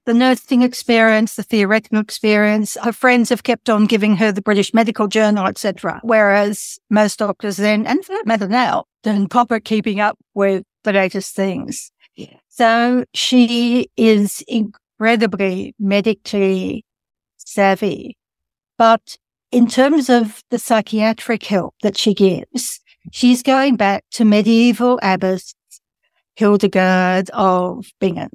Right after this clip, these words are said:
Speaker 1: who I admire for many reasons. But her talking about mentally and physically, you have to heal people mentally as well as physically.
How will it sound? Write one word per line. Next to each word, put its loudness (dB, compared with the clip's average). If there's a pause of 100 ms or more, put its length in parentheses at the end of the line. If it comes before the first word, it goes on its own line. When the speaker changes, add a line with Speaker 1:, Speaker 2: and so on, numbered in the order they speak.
(180)
Speaker 1:
who 0
I 0
admire -2
for -10
many 0
reasons. -6 (600)
But 4 (240)
her 2
talking 0
about 0 (840)
mentally 2
and 2
physically, -2
you -2
have -2
to -4
heal 0
people 0
mentally 0 (120)
as -6
well 0
as -2
physically. -4